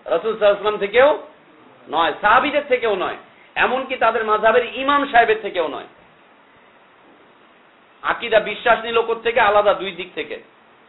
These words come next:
তারা বলছে যে আমরা আমলের ক্ষেত্রে, এই যে নামাজ পড়ি, রোজা রাখি, হজ করি, যাকাত দিচ্ছি, এই সেই যত আমল আছে, এই আমলের ক্ষেত্রে আমরা হচ্ছি হানাফি, ইমাম আবু হানিফার অনুসারী।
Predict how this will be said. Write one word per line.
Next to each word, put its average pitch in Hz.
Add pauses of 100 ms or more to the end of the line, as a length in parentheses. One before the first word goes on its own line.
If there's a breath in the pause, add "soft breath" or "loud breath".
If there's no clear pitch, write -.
(1200)
তারা 196
বলছে 247
যে 226
আমরা 220
আমলের 233
ক্ষেত্রে, 139 (460)
এই -
যে 208
নামাজ 208 (100)
পড়ি, 202
রোজা 202
রাখি, 196
হজ 196 (120)
করি, 202
যাকাত 208
দিচ্ছি, 202
এই 208
সেই 214
যত 214
আমল 208
আছে, 113 (540 soft breath)
এই 180
আমলের 233
ক্ষেত্রে 226
আমরা 214
হচ্ছি 262 (400)
হানাফি, 208 (1300)
ইমাম 196
আবু 170
হানিফার 196
অনুসারী। 143